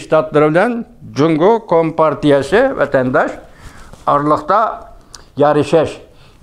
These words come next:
Esingizda bormi, to'rtinchi oyning birinchi kuni Oqsaroy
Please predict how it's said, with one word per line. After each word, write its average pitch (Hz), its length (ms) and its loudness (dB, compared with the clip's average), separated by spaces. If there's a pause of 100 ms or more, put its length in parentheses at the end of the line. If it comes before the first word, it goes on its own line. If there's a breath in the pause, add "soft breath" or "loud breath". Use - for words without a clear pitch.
Esingizda 151 500 0 (100)
bormi, 208 460 0
to'rtinchi 208 500 2
oyning 269 300 0
birinchi 254 420 -2
kuni 269 260 2 (880 soft breath)
Oqsaroy 196 500 2